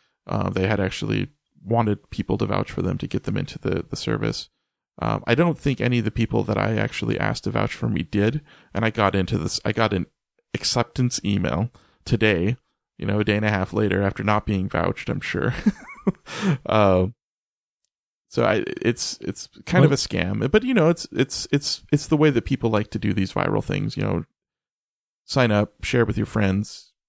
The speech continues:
Speaker 1: you know, and we'll get you in the list earlier, right? Um,
Speaker 2: Yeah, I
Speaker 1: that
Speaker 2: mean
Speaker 1: makes sense. This
Speaker 2: Ye-
Speaker 1: just felt really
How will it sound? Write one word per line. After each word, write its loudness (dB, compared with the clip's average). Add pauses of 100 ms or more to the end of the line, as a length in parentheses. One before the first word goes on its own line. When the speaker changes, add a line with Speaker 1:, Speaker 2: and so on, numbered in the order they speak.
(160)
Speaker 1:
you 0
know, 2
and 0
we'll 0
get -4
you 2
in 2
the 0
list -2
earlier, -2
right? -2 (560)
Um, 4
Speaker 2:
Yeah, 4 (240)
I 0
Speaker 1:
that 4
Speaker 2:
mean 4
Speaker 1:
makes 0
sense. -6 (580)
This 0
Speaker 2:
Ye- 4
Speaker 1:
just 0
felt 2
really 2